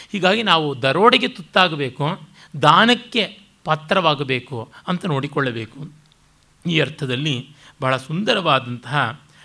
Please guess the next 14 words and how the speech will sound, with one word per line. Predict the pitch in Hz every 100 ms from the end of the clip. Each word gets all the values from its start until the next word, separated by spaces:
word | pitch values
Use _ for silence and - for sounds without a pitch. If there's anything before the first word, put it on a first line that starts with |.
| _
ತತ್ವವನ್ನು | - 151 156 139 131 120
ನಿರೂಪಣೆ | 123 165 180 151
ಮಾಡಿಕೊಡ್ತಾ | 135 123 135 - 170 127 - 175
ಉಪನಿಷತ್ತು | 131 170 165 160 135
ಹೇಳುತ್ತದೆ, | 127 147 190 175 131 - - _ _ _ _ _ _ _ _ _ _ _ _ - - _ _ _ - -
"ಯದ್ವೇದ | 143 113 117 151 190 165 127 - _ - -
ವಾಂಗ್ಮನಸಿ | 135 143 185 190 180 180 - 156 139 - - - _
ಪ್ರಾಜ್ಞಃ | - 127 127 175 196 202 - - _
ತದ್ | 170 147 123 - _ - -
ಯಚ್ಚೇತ್ | 131 - 202 208 214 -
ಜ್ಞಾನ | 123 131 151 190
ಆತ್ಮನಿ, | 139 131 - 208 226 233 - - _
ಜ್ಞಾನಂ | 135 143 175 156 143 143
ಆತ್ಮನಿ | 156 - - 226 180 -